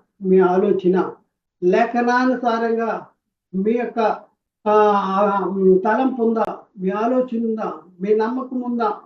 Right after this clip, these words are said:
మీరు లేఖనానుసారంగానే విశ్వాసం కలిగినటువంటి వారుగా ఉన్నారా? ఒక్కసారి మనం, మనం పరిశీలన చేసుకోవాలి. అలా పరిశీలన చేసుకుని, ఇది సత్యము, ఇది సత్యము అయితే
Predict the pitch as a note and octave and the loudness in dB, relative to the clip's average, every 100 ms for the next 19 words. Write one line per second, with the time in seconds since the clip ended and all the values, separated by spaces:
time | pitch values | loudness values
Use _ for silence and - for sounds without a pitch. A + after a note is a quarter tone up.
0 | _ C4+ G#3 A#3 A3 - G3+ G3+ A#3 B3 | _ -6 -2 -2 -2 -6 -8 -8 -6 -4
1 | C4 C4 A#3+ A#3 A3+ A3 G#3+ - _ _ | -4 -2 -2 -2 -4 -6 -8 -10 _ _
2 | _ _ F#3+ - G#3+ B3 B3 A#3+ A3 G#3+ | _ _ -12 -4 0 0 0 -4 0 0
3 | A3+ A3 G#3 G3+ F#3+ G3 F#3+ F#3 F#3 F3 | 2 -2 -2 -4 -6 -6 -6 -6 0 2
4 | F3+ E3 - G#3 _ G#3+ G3+ G3+ F3 - | 2 -4 -10 -20 _ -12 -10 -6 -6 -6
5 | _ _ _ _ F3 F#3+ F#3+ G3 F#3+ G3+ | _ _ _ _ -4 0 0 0 -4 -8
6 | F#3+ G#3+ G3 F#3+ F#3 F3 - F3+ E3 - | -16 -6 -4 -4 -2 -2 -2 -4 -4 -6
7 | - _ _ _ _ _ F3+ F3 E3+ F#3+ | -14 _ _ _ _ _ -8 -6 -6 -8
8 | G3+ A3+ A#3 A3 A3 A3 - A3 - - | -6 -2 0 -2 -4 -4 -4 -2 -2 -6
9 | _ _ _ - F#3 F#3+ - A3+ A#3+ - | _ _ _ -2 2 2 2 0 0 2
10 | B3+ B3+ A3+ - - _ _ _ F#3 G#3+ | 2 4 4 0 -6 _ _ _ 0 4
11 | G#3+ G#3+ A3 A3 C4 C4 B3 B3+ A#3 A3 | 4 4 2 2 2 4 2 2 0 0